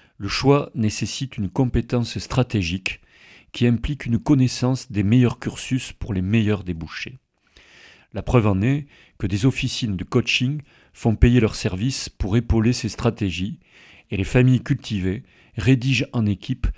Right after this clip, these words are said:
les lettres de motivation, ce qui leur donne une longueur d'avance. Enfin,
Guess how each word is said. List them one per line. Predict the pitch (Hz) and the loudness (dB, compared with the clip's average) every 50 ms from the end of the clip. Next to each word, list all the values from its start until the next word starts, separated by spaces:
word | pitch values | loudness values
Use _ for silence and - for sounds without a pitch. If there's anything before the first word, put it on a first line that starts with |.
| _ _ _ _ _ | _ _ _ _ _
les | 107 98 101 | -2 2 6
lettres | 117 123 123 - - - | 6 6 4 2 -4 -2
de | 110 101 | -2 -2
motivation, | 95 98 90 - 101 87 90 85 - - - 117 113 120 | -2 -2 -4 -6 -4 -4 -4 -4 -4 -4 -4 -2 -2 -2
ce | 113 - - 107 | -4 -6 -8 -10
qui | - - - 92 | -10 -6 -4 -2
leur | 95 87 90 | -2 -2 0
donne | 90 104 110 113 113 117 - - - | 2 4 4 4 2 -2 -6 -8 -6
une | 107 90 90 | -4 -2 2
longueur | 90 98 104 101 95 110 101 87 | 2 2 2 4 4 4 2 2
d'avance. | 87 87 78 78 76 80 80 - - - - - _ _ _ _ _ _ _ _ - - - - - - - - - _ _ _ | 0 -2 -4 -4 -10 -12 -16 -16 -20 -20 -20 -20 _ _ _ _ _ _ _ _ -20 -20 -20 -20 -20 -20 -20 -20 -20 _ _ _
Enfin, | 117 110 101 - 143 151 165 165 | -4 -4 0 2 2 2 2 2